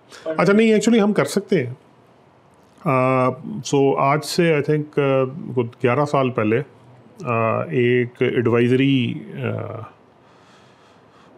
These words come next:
बॉडी थी एनर्जी की, जिसके सामने एक रिसर्च आई थी,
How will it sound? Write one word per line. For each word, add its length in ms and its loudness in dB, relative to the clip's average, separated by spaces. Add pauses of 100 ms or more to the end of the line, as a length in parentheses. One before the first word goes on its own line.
(120)
बॉडी 440 0
थी 200 -2
एनर्जी 360 0
की, 160 -2
जिसके 260 -2
सामने 380 -2
एक 100 -4
रिसर्च 420 -2
आई 140 -2
थी, 220 -6